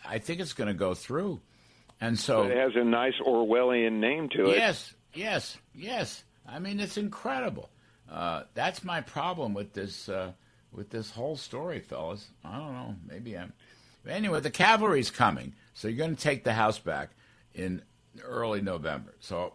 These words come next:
Speaker 1: that's, that's good. All right, I like that a lot. And the Supreme Court,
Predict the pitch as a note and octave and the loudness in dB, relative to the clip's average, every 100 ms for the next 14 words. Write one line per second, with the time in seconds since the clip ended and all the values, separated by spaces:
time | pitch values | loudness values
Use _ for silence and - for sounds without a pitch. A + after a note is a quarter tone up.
0 | - G#2+ A#2+ - - _ - G#2+ - F2 | -6 -4 -4 -10 -18 _ -4 -4 -4 -4
1 | C#2+ - D#2 D#2 F2+ - F2 F2+ G2 F#2+ | -4 -6 -6 -4 -4 -6 -4 -2 -4 -4
2 | D#2 D2 C2+ B1 - _ _ _ - A2+ | -6 -8 -10 -12 -16 _ _ _ -4 -2
3 | B2+ A2+ C#3 - G3+ G#3+ G#3 C#3+ A#2 G#2+ | 0 -2 -4 -2 0 0 4 6 6 4